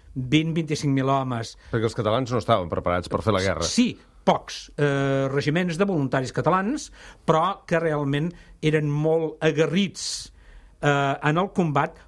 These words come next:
Speaker 1: però molt poc disciplinats, i que en una batalla arreglada com aquest, com aquestes,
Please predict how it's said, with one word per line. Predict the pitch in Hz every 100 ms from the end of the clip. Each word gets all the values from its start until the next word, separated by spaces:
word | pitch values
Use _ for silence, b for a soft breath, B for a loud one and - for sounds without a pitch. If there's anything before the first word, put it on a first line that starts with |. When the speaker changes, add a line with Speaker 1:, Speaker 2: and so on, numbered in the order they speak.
| - -
Speaker 1:
però | 160 151 147
molt | 147 196 196
poc | 175 170
disciplinats, | 156 151 160 - 143 190 185 110 - - b
i | 160
que | 151
en | 156
una | 202 247
batalla | 202 170 151
arreglada | 143 143 143 147 131
com | - 131
aquest, | 123 156 - -
com | - 156
aquestes, | 143 156 151 - 147 151 - -